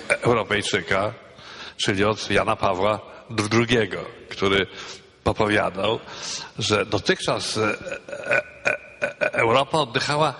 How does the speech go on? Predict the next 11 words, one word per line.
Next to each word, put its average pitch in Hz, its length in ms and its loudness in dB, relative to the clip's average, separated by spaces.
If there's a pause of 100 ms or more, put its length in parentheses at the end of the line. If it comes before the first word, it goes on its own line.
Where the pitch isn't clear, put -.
jednym 135 500 0 (1900)
płucem 120 500 0 (160)
zachodnim, 107 580 0 (760)
że 107 60 -8
to 113 60 4
jest 127 140 0
potrzebne 139 400 0 (220)
dr-, 110 240 2
dr-, 104 220 0
drugie 147 520 2 (1500)
płuco. - 440 -4